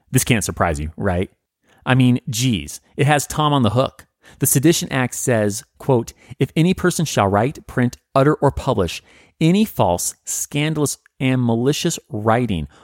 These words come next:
or writings against the government of the United States, or either house of the Congress of the United States, or the President of the United States,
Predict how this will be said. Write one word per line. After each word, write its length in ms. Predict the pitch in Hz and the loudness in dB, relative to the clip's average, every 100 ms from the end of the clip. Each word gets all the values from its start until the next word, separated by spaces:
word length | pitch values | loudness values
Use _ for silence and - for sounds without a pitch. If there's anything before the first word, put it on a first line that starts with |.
| _ _ | _ _
or 240 | 135 139 139 | 4 4 6
writings 420 | 131 127 127 120 | 4 2 0 -2
against 440 | 135 113 160 165 - | -6 -2 -2 -4 -8
the 160 | 135 123 | -4 0
government 380 | 113 120 135 143 | 2 2 0 0
of 140 | 123 120 | -2 0
the 60 | |
United 320 | 123 120 120 | 0 0 -4
States, 420 | - 110 78 - - - _ _ - | -4 -4 -6 -8 -14 -18 _ _ 0
or 280 | 139 139 - - | 4 4 2 -2
either 380 | 143 151 175 - | 0 2 0 -4
house 400 | - 127 127 131 | -4 -2 -2 -4
of 80 | |
the 100 | 143 | -4
Congress 560 | - - - 139 123 - | -6 -6 -2 -2 -2 -4
of 120 | 87 | -6
the 60 | 90 | -4
United 280 | 87 87 - | -4 -6 -6
States, 320 | 95 87 - - - _ - | -6 -6 -8 -16 -20 _ 0
or 200 | 135 160 | 4 4
the 120 | 165 | 2
President 540 | - - 175 165 120 - | -2 -2 0 0 -2 -2
of 140 | 107 | -4
the 80 | 110 | -2
United 340 | 101 90 87 | -2 -2 -6
States, 540 | - - 76 - - | -8 -8 -10 -8 -12